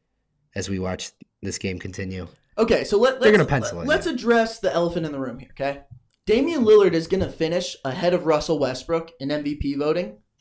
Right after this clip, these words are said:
Speaker 1: Right.
Speaker 2: Despite Russell Westbrook averaging a triple-double for the second season in a row.
Speaker 1: Let's just address that. That's insane. It is. But we saw it last year, and I think you, obviously you get fatigued from it.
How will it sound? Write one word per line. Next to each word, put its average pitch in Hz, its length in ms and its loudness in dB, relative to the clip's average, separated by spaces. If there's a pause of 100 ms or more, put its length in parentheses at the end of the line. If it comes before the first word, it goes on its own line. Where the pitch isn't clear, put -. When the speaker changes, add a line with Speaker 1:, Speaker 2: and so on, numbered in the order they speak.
(100)
Speaker 1:
Right. 92 260 -4 (540)
Speaker 2:
Despite 185 520 2
Russell 170 300 0
Westbrook 156 540 -2
averaging 160 800 -2
a 156 120 -8
triple-double 160 760 -2 (640)
for 208 120 -4
the 214 140 -4
second 254 540 -4
season 233 480 -2
in 185 120 -2
a 143 80 -4
row. 139 300 -4 (500)
Speaker 1:
Let's 143 200 0
just 165 180 0
address 127 280 0
that. 104 120 -4
That's 101 220 -2
insane. 98 460 -4 (460)
It 120 120 0
is. 95 300 -4 (280)
But 110 340 -4 (220)
we 113 80 -6
saw 127 220 2
it - 60 -4
last 107 320 -2
year, 123 140 -2
and 110 80 -2
I 104 60 -2
think 104 340 -8
you, 101 200 -12 (240)
obviously 113 400 -2
you 101 60 -4
get 107 140 -10
fatigued 113 400 -6
from 117 160 -4
it. 117 160 -6